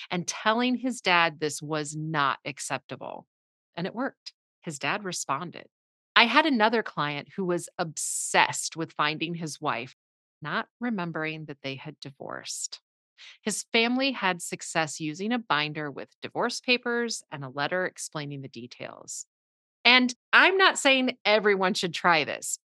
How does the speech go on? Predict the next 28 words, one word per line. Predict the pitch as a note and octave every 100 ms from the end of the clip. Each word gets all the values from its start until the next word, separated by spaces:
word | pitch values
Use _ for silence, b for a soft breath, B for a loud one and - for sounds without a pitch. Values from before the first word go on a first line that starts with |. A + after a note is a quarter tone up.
| _
but | - F#3+ _ _
for | - F#3+
these | D#3+ F#3 A3 B3+ - -
families, | G3 A3+ C4 D4 D#4 D4 -
it | - G3+
worked. | E3 G#3+ G#3 - - - _ _ _ -
And | A3
so | C4
I | B3
really | A#3+ A#3 C#4+ C#4
think | - F3+ F3
that | - -
maybe | F3+ G3+ A3 A3 A3+ _ _ _ _
the | D#3+
most | E3 D3+ -
important | C3+ - F3 G3 A3+
tip | - B3+ B3 _ -
just | F#3+ A#3 -
might | D#4+ C#4+
be | G3+ G#3
to | F3
think | - F3 F3
about | D#3 D3 -
what | D3 F3 - _ _
you | D#3+ D#3
know | D3 C#3 C#3 C#3
about | - C#3+ C3+
your | C#3+